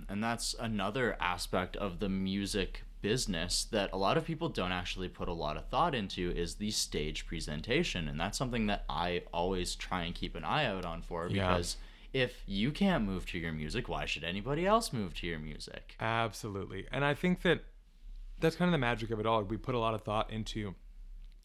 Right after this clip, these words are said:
Speaker 2: the arc of the show and then where people might be losing interest and then how to, like, keep them engaged in those moments and, uh, you know, where we put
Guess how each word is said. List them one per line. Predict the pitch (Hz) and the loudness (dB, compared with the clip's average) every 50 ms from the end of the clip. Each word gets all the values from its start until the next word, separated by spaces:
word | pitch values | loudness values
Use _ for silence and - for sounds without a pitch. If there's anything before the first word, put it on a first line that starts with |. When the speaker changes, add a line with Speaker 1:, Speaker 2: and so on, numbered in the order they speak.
| - - - | -20 -14 -6
Speaker 2:
the | - 151 - | -4 -4 0
arc | - 147 160 160 160 156 | 4 4 4 4 4 2
of | 127 101 | 2 2
the | 123 120 | 0 -2
show | - - 127 117 110 110 107 | 0 0 0 2 2 2 0
and | 107 107 | 0 0
then | 107 110 110 | 0 2 2
where | 117 123 120 | 4 2 4
people | - 135 131 - 131 | 2 0 2 2 2
might | 127 123 127 123 | 4 2 2 2
be | 131 | 2
losing | 127 127 123 123 135 143 | 2 4 2 2 2 2
interest | 151 147 139 - 120 110 98 - - - | 2 2 2 0 0 -2 -2 -2 -6 -4
and | 107 104 | -4 -4
then | 101 98 | -2 0
how | 104 104 104 | 0 0 2
to, | 107 104 | 2 2
like, | 104 101 101 104 - - - - - - | 2 2 2 0 -2 -4 -10 -10 -10 -4
keep | - 143 139 143 - | 0 2 2 4 4
them | 139 127 123 | 2 4 4
engaged | 117 117 107 107 104 104 98 98 95 92 - 107 | 2 2 2 2 2 4 2 2 0 0 -2 -2
in | 104 | 0
those | 98 95 95 92 98 | 0 0 0 0 0
moments | 104 98 98 95 92 98 95 - - | 0 0 0 0 -2 -2 -4 -4 -4
and, | 98 92 92 90 - - - - - - - - - - | -4 -4 -4 -4 -6 -8 -10 -12 -14 -16 -20 -20 -6 0
uh, | 110 110 107 101 98 92 - | 2 4 4 4 4 2 0
you | 107 104 | 0 0
know, | 101 | 2
where | 98 104 104 104 | 2 2 4 4
we | 110 107 | 2 2
put | - - 117 107 92 | 0 -2 -2 -2 -2